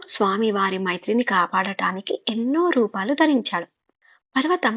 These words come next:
కిందకు పడిపోకుండా కూర్మంగా ఒక రూపం, పైన పర్వతం నిల్చి ఉండటానికి పైన ఒక రూపం, ఇటు దేవతలకు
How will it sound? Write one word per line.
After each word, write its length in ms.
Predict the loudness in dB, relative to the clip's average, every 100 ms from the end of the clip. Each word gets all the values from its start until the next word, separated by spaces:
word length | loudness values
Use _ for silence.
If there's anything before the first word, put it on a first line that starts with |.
| -4
కిందకు 360 | -2 0 0 -4
పడిపోకుండా 680 | -6 -6 -6 -6 -8 -4 -4 -4 -8 -20 _ _ _
కూర్మంగా 720 | 4 6 6 4 0 -4 -4 0
ఒక 160 | 0 2
రూపం, 360 | 0 -2 -6 -8 -12 _ _ _ 0
పైన 320 | 2 4 2
పర్వతం 480 | 0 -4 -4 -4 -6 -4
నిల్చి 260 | 0 0 0
ఉండటానికి 580 | -4 -6 -6 -8 -8 -10 -4 0
పైన 220 | 0 0 -2
ఒక 160 | -2
రూపం, 340 | -6 -6 -8 -12 _ _ _
ఇటు 140 | 0 0
దేవతలకు 640 | 0 -6 -8 -8 -4